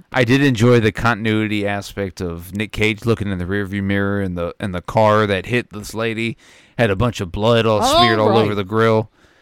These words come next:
Speaker 1: Uh, I did enjoy that aspect.
Speaker 2: It's a very
Speaker 1: and
Speaker 2: thoughtful
Speaker 1: I do
Speaker 2: film.
Speaker 1: appreciate that by Patrick Loser. Um, you know, uh, that's a, that's a notch in the win column for me.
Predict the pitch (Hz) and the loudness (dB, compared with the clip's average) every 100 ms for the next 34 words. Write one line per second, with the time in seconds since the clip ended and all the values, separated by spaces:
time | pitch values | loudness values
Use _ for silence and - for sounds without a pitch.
0 | _ - 98 98 98 120 117 135 131 113 | _ -16 -14 -12 -10 -8 -6 -6 -4 2
1 | 120 110 107 104 107 - 101 101 101 127 | 4 4 4 4 0 -2 -4 -4 -2 0
2 | 190 90 87 180 101 95 131 127 123 117 | 0 0 0 2 2 0 -2 0 0 0
3 | 117 117 113 113 113 107 107 104 101 92 | 0 0 0 -4 -4 -6 -6 -4 -6 -6
4 | - 117 - 107 - 98 117 107 98 101 | -4 -4 -4 -8 -6 -2 0 0 -2 -4
5 | 98 _ _ _ _ - 92 87 85 82 | -6 _ _ _ _ -18 -16 -18 -20 -20
6 | 82 _ _ _ _ _ _ 98 101 92 | -20 _ _ _ _ _ _ -18 -16 -14
7 | 90 87 87 85 82 - 117 107 104 95 | -14 -14 -12 -12 -12 -10 -10 -4 -2 -2
8 | 87 110 98 92 120 123 - 107 98 117 | -6 -8 -8 -2 0 0 -2 -6 -2 -2
9 | 117 - 107 104 95 - 101 95 92 87 | -2 -2 -2 -2 -6 -10 -10 -10 -12 -16